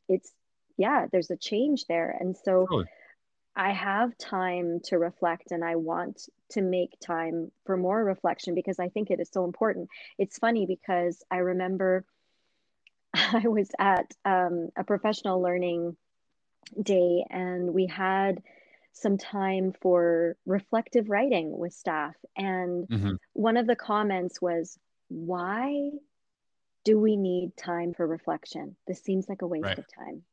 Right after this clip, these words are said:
Speaker 1: And I kinda took <laughs> offense to that 'cause I thought it was such a great idea to offer this time for reflection and for people to write, you know, reflectively, just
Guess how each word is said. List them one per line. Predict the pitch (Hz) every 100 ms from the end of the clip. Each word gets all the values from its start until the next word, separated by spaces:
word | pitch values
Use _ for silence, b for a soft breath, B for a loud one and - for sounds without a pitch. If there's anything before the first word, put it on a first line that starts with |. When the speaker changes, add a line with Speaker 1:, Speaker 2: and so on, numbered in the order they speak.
| b b b b b b _ -
Speaker 1:
And | 214 208 208 208 - _ _ _ _ _ _ _ -
I | 262
kinda | - - 480 587
took | - 381
<laughs> | -
offense | 277 - 254 330 - 392
to | 285
that | 185 160
'cause | 262
I | 247
thought | 233 349
it | 269
was | 262
such | 320 - 226
a | 254
great | 262 277 277
idea | 220 180 233 269 180 175 B B B -
to | 262
offer | 247 285 269 254
this | 196 196 -
time | 214 214 233
for | 226
reflection | 185 185 196 254 - 185
and | 170 170
for | 180
people | 220 220 170 170 _
to | 190
write, | 160 175 262 214 -
you | 185
know, | 170 170
reflectively, | 180 - 175 - 196 170 175 165
just | 175 175